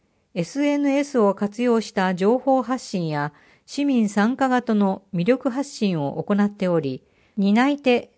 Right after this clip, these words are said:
が増えたことが一番の成果であると述べていた。経済土木委員会、視察地、茨城県常総市、二月五日。テーマ、アグリサイエンスバレー構想について。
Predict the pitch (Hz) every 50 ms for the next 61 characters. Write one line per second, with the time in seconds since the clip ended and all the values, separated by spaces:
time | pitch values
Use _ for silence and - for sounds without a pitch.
0 | _ 247 240 277 277 - 277 285 277 269 262 226 208 214 202 208 185 170 165 170
1 | 165 - _ _ _ _ 208 185 - 277 277 294 277 254 240 226 220 - 269 254
2 | 254 247 247 220 196 196 196 202 202 190 202 - 160 165 - - 196 190 175 180
3 | 170 - 156 156 151 - - 143 - - _ _ _ _ _ _ _ _ _ _
4 | _ _ _ _ _ _ _ _ _ _ _ _ _ _ _ _ _ _ _ _
5 | _ _ _ _ _ _ _ _ _ _ _ - 269 285 285 240 233 220 208 208
6 | 202 185 175 214 247 240 - 277 269 269 269 254 220 196 - 165 151 143 147 -
7 | - _ _ _ _ _ _ _ _ _ _ - - - 254 262 262 - 262 226
8 | - - 151 143 139 - _ _ _ _ _ - 196 185 226 254 269 277 277 285
9 | - - - 226 214 196 185 170 180 208 254 247 - 277 247 214 208 - - 151
10 | - - _ _ _ _ _ _ _ _ - 214 254 285 285 262 - - 185 165
11 | - 175 - - - - - 151 156 - _ _ _ _ _ _ _ _ _ _
12 | _ _ - 262 262 247 220 170 147 143 139 - _ _ _ _ _ _ _ _
13 | - 170 190 208 254 269 254 269 269 262 - - 214 220 247 254 262 269 262 277
14 | 285 285 - - 226 247 247 247 254 254 254 254 247 - 247 247 247 240 - 196
15 | 165 156 151 143 143 139 - 180 156 143 139 - - -